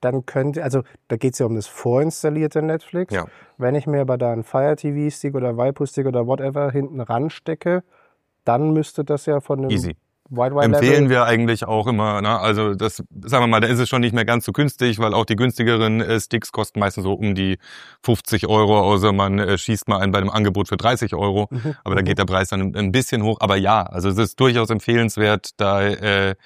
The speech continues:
Speaker 2: externe Quellen anzuschließen. Sei es jetzt, äh, über H D M I einen Notebook oder, äh, einen Streaming-Stick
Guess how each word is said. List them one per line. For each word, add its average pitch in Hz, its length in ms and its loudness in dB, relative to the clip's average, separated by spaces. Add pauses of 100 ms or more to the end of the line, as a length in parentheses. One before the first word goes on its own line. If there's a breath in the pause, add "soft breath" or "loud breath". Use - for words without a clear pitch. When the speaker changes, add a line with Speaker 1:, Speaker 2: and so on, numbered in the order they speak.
(200 loud breath)
Speaker 2:
externe 113 540 0
Quellen 113 400 2
anzuschließen. 98 680 -4 (420 loud breath)
Sei 117 220 2
es 117 120 2
jetzt, 117 240 0
äh, 113 100 2
über 107 400 0
H 113 140 2
D 107 120 2
M 107 120 0
I 127 140 0
einen 120 200 2
Notebook 110 520 0
oder, 107 320 2
äh, 101 200 0
einen 104 200 -2
Streaming-Stick 117 720 -2